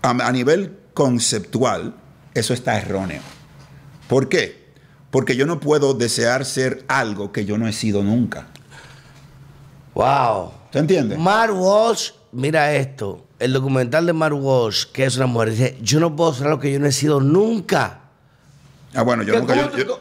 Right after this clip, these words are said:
Speaker 2: no, no,
Speaker 1: eso es
Speaker 2: eh,
Speaker 1: lo que yo
Speaker 2: eh,
Speaker 1: pienso.
Speaker 2: no, no, esto,
Speaker 1: Sí, sí.
Speaker 2: esto es un
Speaker 1: El
Speaker 2: periodista
Speaker 1: que tú,
Speaker 2: investigador gringo.
Speaker 1: el que tú te, el que tú, por un parámetro social, porque lo existen, o sea, uno,
Speaker 2: No, yo
Speaker 1: uno existe,
Speaker 2: no.
Speaker 1: uno, uno existe, uno existe dentro de un órgano que está vivo y siempre van a haber muchísimas cosas.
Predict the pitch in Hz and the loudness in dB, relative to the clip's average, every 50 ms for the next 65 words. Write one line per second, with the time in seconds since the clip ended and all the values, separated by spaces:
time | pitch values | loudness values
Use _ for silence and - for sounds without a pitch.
0 | - - - 240 254 277 262 208 151 127 110 - 151 160 151 135 135 156 165 165 | -8 -4 0 2 2 2 2 0 -2 -6 -10 -12 -12 -6 -2 0 0 2 4 4
1 | 160 151 156 151 160 151 - 147 156 170 220 233 240 226 202 175 185 175 135 233 | 4 4 4 4 2 2 2 2 2 4 4 4 2 2 2 2 0 2 2 2
2 | 226 - - 214 214 196 135 233 226 185 220 226 170 190 214 226 208 185 - 208 | 0 0 -2 -4 -4 0 2 2 2 4 4 4 4 4 4 2 2 2 2 2
3 | 220 202 - 208 202 196 190 208 220 214 190 214 214 202 180 156 160 180 180 175 | 0 0 0 0 0 0 0 0 0 0 2 2 4 4 4 4 4 4 4 4
4 | 175 185 180 160 127 - 240 214 240 226 202 - - - - - 147 160 151 156 | 2 0 -2 -2 0 -4 -2 2 2 2 2 2 -4 -8 -4 0 0 0 0 0
5 | 170 156 135 - - 262 208 135 110 - - - - - - 147 135 131 131 139 | -2 -2 0 0 0 2 2 0 0 -4 -12 -20 -10 -2 2 2 4 4 4 2
6 | 131 - - - 143 180 208 208 - - - 147 139 135 143 156 165 170 170 151 | 0 -4 -2 0 0 2 2 2 0 0 0 2 2 2 2 0 0 -2 -4 -4
7 | - - 139 139 123 - - 120 101 - - - 110 107 104 98 87 82 76 - | -2 0 0 0 0 -2 -4 -6 -6 -6 -4 -2 0 0 2 0 -2 -4 -4 -4
8 | - - - 113 104 104 - - - 208 180 - - 143 135 - - 101 101 98 | -4 -2 -2 -2 -2 -4 -6 -4 -2 0 0 -2 -2 -4 -4 -2 -2 0 0 2
9 | 95 180 190 208 220 196 170 175 185 - - - 160 160 175 175 170 - 208 202 | 2 4 4 4 2 2 0 -2 -4 -4 0 0 2 4 4 4 2 2 0 0
10 | 190 - - - - - 190 151 151 170 - - - - - - 156 165 180 180 | 2 2 0 -2 0 0 0 2 2 0 -2 -6 -16 -12 -4 0 2 2 4 2
11 | - 185 185 170 175 185 175 170 - 143 143 151 156 151 - 156 160 156 - 160 | 2 2 0 0 0 0 0 2 2 0 0 2 0 0 0 -2 -2 -2 2 2
12 | 143 139 135 127 120 123 120 120 123 131 131 131 135 131 127 127 127 123 113 117 | 2 2 2 0 0 -2 0 2 2 4 4 4 4 4 2 2 0 0 -2 -4
13 | 110 - 123 117 110 120 127 127 123 117 117 113 110 110 - 160 175 165 160 156 | -4 -2 0 0 2 2 0 2 2 2 2 2 0 0 -2 0 2 2 2 2
14 | 151 147 143 143 135 127 113 - 131 - 143 127 113 - - - - - - 117 | 4 4 2 2 2 0 -2 -2 -2 0 0 0 0 0 -2 -2 -2 -2 -4 -6
15 | 180 - | -8 -8